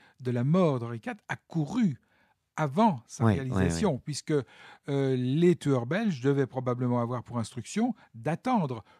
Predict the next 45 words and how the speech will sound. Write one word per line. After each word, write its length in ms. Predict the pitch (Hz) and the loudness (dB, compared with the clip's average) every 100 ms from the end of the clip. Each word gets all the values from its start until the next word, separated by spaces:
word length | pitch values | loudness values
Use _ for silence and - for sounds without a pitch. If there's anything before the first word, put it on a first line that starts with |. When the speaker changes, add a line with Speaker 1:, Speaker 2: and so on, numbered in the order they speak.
| _ | _
Speaker 1:
le 340 | 120 120 143 156 | -8 -4 0 0
couronnement 600 | - 135 127 123 123 120 | -2 -4 -2 -2 -2 -4
de 60 | 110 | -6
Marie 280 | 117 113 113 | -6 -6 -6
de 60 | |
Médicis 480 | 110 110 110 277 220 | -6 -6 -6 -6 -6
de 100 | 135 | -6
façon 300 | 131 131 - | -6 -8 -8
à 80 | 131 | -10
conforter 580 | - 143 - 143 - 143 | -8 -10 -8 -10 -6 -6
un 80 | 120 | -6
pouvoir 400 | - 123 123 - | -8 -10 -10 -6
catholique 600 | 170 - 175 170 - - _ _ _ _ _ - | -4 0 0 0 -4 -16 _ _ _ _ _ -20
à 80 | 104 | -10
Paris, 360 | 127 151 262 - _ _ _ - - - 151 | -4 -2 -2 -6 _ _ _ -20 -20 -10 -4
euh, 120 | 143 | -2
et 240 | 143 135 | 0 0
éviter 420 | 131 131 - 269 247 | 0 -4 -4 -4 -4
que 420 | 147 160 180 180 | -2 0 2 0
ce 160 | - | -4
soit 240 | 123 - 143 | -8 -4 -2
les 140 | 123 | -4
protestants, 560 | - 113 127 - 247 240 | -6 -8 -8 -6 -4 -4
en 40 | |
particulier 760 | 120 101 131 - 123 123 113 110 | -6 -12 -12 -10 -6 -4 -4 -6
le, 180 | 104 104 | -10 -10
le 120 | 104 | -12
tout-puissant 500 | 127 - 110 - 104 | -14 -14 -12 -12 -10
Sully, 400 | - 127 269 294 | -6 -4 -6 -8
qui 120 | 131 | -14
prennent 260 | - 196 226 | -8 -2 -2
le 60 | 127 | -2
pouvoir 520 | 233 196 156 123 107 - - | -2 2 2 0 -8 -18 -16
et 80 | 110 | -16
qui 140 | - - | -10 -10
assurent 340 | - 226 247 | -8 -6 -4
la, 200 | 151 139 | -4 -4
la, 180 | 131 123 | -6 -6
la 120 | 123 | -8
régence, 640 | 104 113 135 175 240 - 131 | -8 -4 -2 -2 -2 -4 -6
euh, 140 | 120 | -6
avec 320 | 117 117 127 | -8 -10 -10
une 100 | 120 113 | -10 -8
reine 360 | 160 190 131 | -4 -2 -2
ligotée. 500 | 113 120 143 - 107 | -4 -4 -6 -6 -12